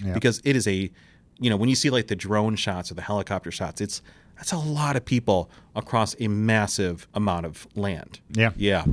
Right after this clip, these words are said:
Speaker 2: it's huge. What about food and beverage? You know, we have been talking a bit about restaurants here and there, but, like, what did the year look like for food and beverage? Because, as I'm gonna say again, Chicago restaurants, man, I just think, I,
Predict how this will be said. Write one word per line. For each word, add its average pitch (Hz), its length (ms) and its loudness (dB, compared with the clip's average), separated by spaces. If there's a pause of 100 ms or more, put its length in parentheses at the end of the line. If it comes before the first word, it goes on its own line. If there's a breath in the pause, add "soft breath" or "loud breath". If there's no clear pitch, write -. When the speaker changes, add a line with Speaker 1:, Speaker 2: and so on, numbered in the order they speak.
(120)
Speaker 2:
it's - 120 -2
huge. 120 380 -4 (260 loud breath)
What 127 180 4
about 190 240 6
food 160 200 6
and 147 80 2
beverage? 143 360 4
You 113 60 4
know, 104 80 6
we 117 200 4
have 127 280 4
been 117 320 4 (260 loud breath)
talking 127 440 4
a 104 40 4
bit 104 160 4
about 98 380 4
restaurants 98 640 0
here 101 160 0
and 98 120 2
there, 107 200 4
but, 87 140 -2
like, 92 240 2 (380 soft breath)
what 113 140 6
did 139 120 6
the 127 60 4
year 120 160 8
look 107 220 2
like 95 160 2
for - 140 -2
food 101 260 2
and 98 80 2
beverage? 85 420 -2
Because, 95 320 -4 (280)
as 87 160 -2
I'm 90 140 2
gonna 85 120 2
say 87 260 0
again, 87 280 0 (360 soft breath)
Chicago 104 720 2 (140)
restaurants, 87 680 -2
man, 82 160 -6
I 95 120 0
just - 220 -2
think, 92 260 -4 (400 soft breath)
I, 104 120 -4